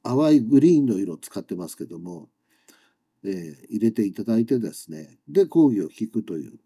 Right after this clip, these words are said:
繰り返しですね。これをやってもらえればなと思ってます。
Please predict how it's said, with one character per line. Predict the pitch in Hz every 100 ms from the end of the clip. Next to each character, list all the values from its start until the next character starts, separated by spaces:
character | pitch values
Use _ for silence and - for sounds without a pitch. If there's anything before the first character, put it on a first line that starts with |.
| _ _ _ _ _ _
繰 | 123
り | 123
返 | 113
し | 104 110
で | 95
す | -
ね。 | 156
こ | 165 156
れ | 160
を |
や | 143
っ | 110
て | -
も | 120
ら | 120
え | 117
れ | 107
ば | 92 107
な | 135
と | 135
思 | 98 90
っ | -
て | -
ま | 123
す。 | - -